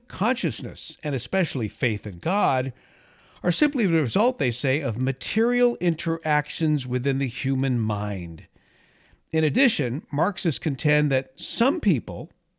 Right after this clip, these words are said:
some people are randomly spit out of their mother's womb with a better brain than most. Those with the best brains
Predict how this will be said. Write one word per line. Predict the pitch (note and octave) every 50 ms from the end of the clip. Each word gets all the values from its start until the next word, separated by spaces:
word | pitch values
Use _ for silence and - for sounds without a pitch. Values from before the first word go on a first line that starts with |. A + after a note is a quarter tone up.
| _ _ _ _ _ _
some | - - - G#3+ A#3 B3
people | B3 A#3 A3 G#3 F3+ D3+
are | C#3 C3
randomly | B2 B2 C3 D3 D#3+ F#3 G#3 A#3 A#3+ B3 B3 A#3+ A#3 A3+ A3+ G#3
spit | - - - - - - G3 G3+ - - -
out | D#3+ D#3+ D#3+ D#3+
of | D#3 C#3+
their | E3 D#3 C#3
mother's | C#3 C#3 D3 D3+ D3+ D#3 C#3+ A#2+
womb | B2+ B2+ B2 A#2+ A#2+ A#2+ B2+ C3 B2 - _ _ _ _ _ _ _ _ _ _ _ _ -
with | C#3 C3 B2
a | C3
better | G#2 F#2+ G2 G#2 B2+
brain | C#3+ D3+ G#3 B3 C4+ C4+ B3+ A3+
than | E3 C3+
most. | A#2+ G#2 D#2 C#2 - - - - _ _ _ _ _ _ _ _ _ _ _ _ _ _ _ _ _
Those | - A#2 C#3 F#3 A3 A3+ A#3 A#3+ A#3 F3+ - - -
with | C#3+ C#3+ D#3 D3
the | C3 C#3+
best | C3 A#2 C#3 C#3 C3+ - - C#3
brains | D#3+ G3+ A#3+ A#3+ A#3 F#3+ E3+ E3 E3+ D#3+ - -